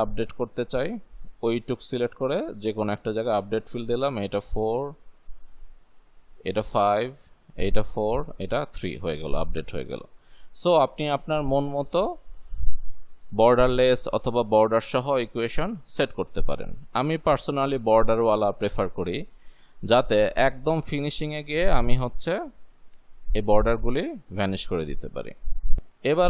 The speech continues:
আসে ক্রস রেফারেন্সিংয়ের কথা। আমাদের কিন্তু প্রায় লিখতে হয় যে in equation অমুক blah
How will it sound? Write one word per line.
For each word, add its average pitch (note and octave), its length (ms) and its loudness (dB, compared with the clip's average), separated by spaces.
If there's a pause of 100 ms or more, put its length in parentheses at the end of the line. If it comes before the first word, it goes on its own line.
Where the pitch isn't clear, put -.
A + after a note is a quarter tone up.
আসে C3 160 -2 (100)
ক্রস C3 180 2 (100)
রেফারেন্সিংয়ের G#2+ 720 -2
কথা। F#2 220 0 (320)
আমাদের D#3+ 280 8 (100)
কিন্তু F3 240 0 (160)
প্রায় C3 300 4
লিখতে - 260 -4 (100)
হয় F#2 220 0 (800)
যে F#2+ 120 2 (400)
in A#2 120 6 (920)
equation G#2+ 580 4 (180)
অমুক A2+ 280 0 (2500)
blah F2+ 160 2